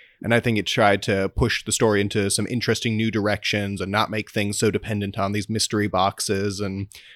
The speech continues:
the kind of dumb generic setups that J J put into The Force Awakens.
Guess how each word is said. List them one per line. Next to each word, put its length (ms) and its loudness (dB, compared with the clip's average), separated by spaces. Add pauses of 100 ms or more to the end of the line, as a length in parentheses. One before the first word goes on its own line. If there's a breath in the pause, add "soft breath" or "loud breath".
the 80 -2
kind 180 2
of 140 -4
dumb 340 2
generic 380 -2
setups 420 0
that 160 -2
J 160 0
J 180 0
put 200 -2
into 140 -4
The 60 -12
Force 280 -4
Awakens. 720 -2